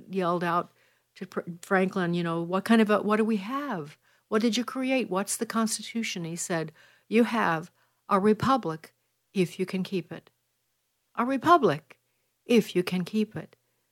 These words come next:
And that's because it's a lot of work. It takes people being involved. And if people don't get involved, then the wicked will come in and, uh, take over power while the good people are busy working and not doing their job, uh, being civically responsible. And you get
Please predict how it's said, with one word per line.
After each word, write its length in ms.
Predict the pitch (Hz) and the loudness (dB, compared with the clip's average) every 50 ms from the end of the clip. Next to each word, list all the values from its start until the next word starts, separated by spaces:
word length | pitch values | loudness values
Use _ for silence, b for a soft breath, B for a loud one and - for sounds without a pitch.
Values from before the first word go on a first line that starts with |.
| _ _ _ - | _ _ _ -6
And 100 | 185 180 | -2 0
that's 160 | 180 180 - - | 0 0 -2 -2
because 720 | - 302 - - 262 214 202 196 196 214 220 214 - - _ - | -2 -2 0 4 6 8 10 10 8 8 4 0 -4 -10 _ -16
it's 140 | - - - | -12 -6 -4
a 60 | 180 | -2
lot 220 | 180 185 185 185 | 0 2 4 4
of 100 | 190 175 | 4 2
work. 300 | 180 196 196 180 165 - | 2 2 2 2 0 -2
It 120 | 170 165 - | -8 -10 -8
takes 240 | - 185 175 - - | -6 -8 -6 -6 -10
people 320 | - - 196 180 185 180 | -6 -6 -4 0 0 0
being 300 | 170 185 185 190 190 190 | 2 4 4 6 6 6
involved. 600 | 202 196 185 196 214 226 220 190 160 151 156 - b b b b b b b - | 6 6 4 4 4 4 4 4 2 2 -2 -8 b b b b b b b 0
And 120 | 190 185 | 2 2
if 80 | 170 - | 2 0
people 280 | - 185 180 - 185 | -2 -4 0 0 0
don't 260 | 175 190 185 196 202 | 2 4 4 4 6
get 120 | 202 220 208 | 6 6 6
involved, 480 | 208 208 190 190 185 185 196 196 180 | 6 4 4 4 4 6 6 4 4
then 200 | 165 175 175 180 | 2 2 2 2
the 240 | 165 175 180 175 - - | 2 2 0 0 -2 -6
wicked 500 | 190 170 185 202 202 - 220 214 202 185 | -6 -2 0 0 0 2 2 2 2 2
will 200 | - 165 170 170 | -2 -4 -4 -4
come 280 | - - - 196 180 175 | -4 -2 -2 0 0 0
in 240 | 165 165 170 165 - | 0 0 -2 -4 -6
and, 280 | - 165 165 165 160 - - _ _ - _ - | -6 -6 -6 -4 -6 -6 -10 _ _ -20 _ -4
uh, 180 | 160 160 151 160 | -2 -2 -2 -4
take 240 | - - 202 196 196 | -2 0 0 2 2
over 180 | 190 175 185 185 | 2 2 2 0
power 340 | - 190 185 185 196 208 | 0 0 2 4 4 4
while 280 | 202 190 180 170 175 170 | 6 4 4 4 2 2
the 100 | 165 175 | 0 0
good 180 | 160 202 208 - | 0 0 -2 0
people 240 | 208 202 - - | -2 -4 -4 -2
are 60 | 185 180 | -2 -2
busy 220 | 175 185 - 185 | 0 0 -2 -2
working 420 | 170 170 175 175 - - 208 196 | -2 -4 -6 -8 -8 -6 -4 -4
and 100 | 180 165 | -2 -2
not 160 | 165 170 - - | -2 -4 -4 -2
doing 280 | 180 185 185 180 180 | 0 2 2 4 4
their 100 | 175 175 | 2 0
job, 420 | 175 - 190 190 196 208 208 196 - b b b b b b b b | 0 0 0 2 4 2 2 2 -2 b b b b b b b b
uh, 100 | - - | -6 -4
being 220 | 175 175 185 180 175 | -2 0 2 2 2
civically 500 | - - 202 185 196 185 - 196 185 180 | 2 0 2 2 2 0 2 0 0 2
responsible. 760 | 185 185 - - 202 190 190 190 - 214 196 202 196 190 b b b b b b b | 0 0 0 2 2 2 2 2 0 -2 0 0 -2 -2 b b b b b b b
And 140 | 208 214 | 8 8
you 80 | 208 196 | 8 8
get 400 | 175 202 202 202 220 226 - - | 8 6 6 6 6 4 0 -10